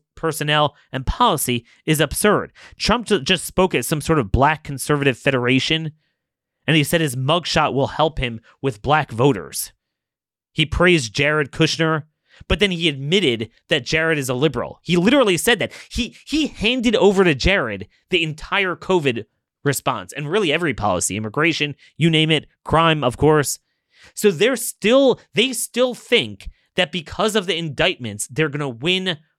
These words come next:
black voters. I, I mean, what are you smoking? You're doing nothing to cultivate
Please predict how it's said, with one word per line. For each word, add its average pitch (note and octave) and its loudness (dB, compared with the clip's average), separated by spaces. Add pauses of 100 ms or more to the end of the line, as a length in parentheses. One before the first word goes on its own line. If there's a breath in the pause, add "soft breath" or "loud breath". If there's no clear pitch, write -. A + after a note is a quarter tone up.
(380)
black E3 -2
voters. - -2 (1120)
I, F#3+ -2
I G3 -2
mean, G#3 -2 (360)
what F#3+ 2
are C#4+ 4
you A#3+ -2
smoking? - -2 (240 soft breath)
You're G3 2
doing E3 -6
nothing G3+ -4 (1120)
to E3+ -10
cultivate D#3+ 0